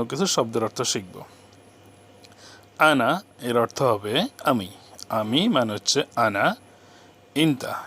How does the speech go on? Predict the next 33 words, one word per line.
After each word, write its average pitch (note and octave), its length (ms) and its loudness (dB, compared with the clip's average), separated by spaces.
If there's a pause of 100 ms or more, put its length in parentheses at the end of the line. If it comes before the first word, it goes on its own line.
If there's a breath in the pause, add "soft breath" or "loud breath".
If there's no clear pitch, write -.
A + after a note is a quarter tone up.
(160)
ইনতা C3 260 2
শব্দের A#2+ 360 -2
অর্থ - 180 -8
হচ্ছে A2+ 320 -2 (280)
তুমি A#2+ 320 2 (200)
অথবা A2 240 -4 (140)
আপনি। A#2 260 -4 (240)
আরবিতে B2 420 2 (680 loud breath)
ইনতা C#3+ 280 4 (220)
একটি C#3+ 300 -4
শব্দ, A2+ 180 0 (100)
আমাদের A#2+ 280 0
বাংলায় A#2+ 320 2
তুমি A#2+ 300 2
বা A#2 140 6
আপনি B2+ 200 -2 (120)
আছে, D3 180 0 (100)
কিন্তু B2+ 180 -4 (100)
তাদের A2+ 200 0 (120)
একটি D3 160 -8 (100)
শব্দ B2 160 -2 (120)
ইনতা। C3 380 -4 (540 loud breath)
মহিলাদের B2+ 460 4
ক্ষেত্রে A2+ 240 -2 (100)
হয় C3+ 180 4 (160)
ইনতি। C#3 300 -2 (540 soft breath)
মান, C3+ 300 4 (260)
মান A#2+ 240 0 (100)
শব্দের B2 340 -2
অর্থ - 160 -4
হচ্ছে A2+ 300 -2 (640 loud breath)
কে, D3 140 6 (600 loud breath)
কে B2+ 140 2